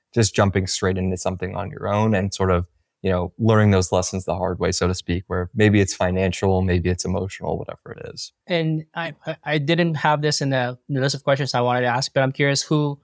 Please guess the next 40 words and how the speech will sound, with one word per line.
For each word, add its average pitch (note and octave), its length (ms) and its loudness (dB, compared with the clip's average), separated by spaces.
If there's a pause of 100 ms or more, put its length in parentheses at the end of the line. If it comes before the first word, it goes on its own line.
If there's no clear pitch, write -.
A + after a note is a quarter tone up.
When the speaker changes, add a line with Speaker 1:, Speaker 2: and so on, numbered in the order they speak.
(240)
Speaker 2:
who F#3+ 120 4
has G3 120 6
inspired D#3+ 360 4
you? B2 400 -2
I C#3 140 2
mean, C#3 340 0 (400)
maybe D#3 260 4
it's D#3 160 2 (160)
somebody D3+ 240 4
you're C#3+ 140 2
looking C#3 260 -2
up B2+ 140 -4
to C3+ 140 -6
right B2 180 -2
now, A#2+ 380 -4 (540)
uh, C3 140 2
or C3+ 140 4
a - 20 2
company B2+ 400 2
or B2 100 0
agency B2+ 400 -2
that B2 120 -4
you're B2 100 -8
looking B2 240 -12
up A2+ 140 -10
to, C#3 100 -10
or D#3+ 140 2
it E3+ 240 -4
could F3 120 4
be E3 100 6
somebody E3 300 6
in D#3 60 8
the C#3 80 6
past - 540 0
where B2+ 120 -4
like, A#2+ 220 -6
"Oh, A#2+ 60 0
I A#2+ 100 -2
wanna A#2+ 240 -4
do, A#2+ 320 -4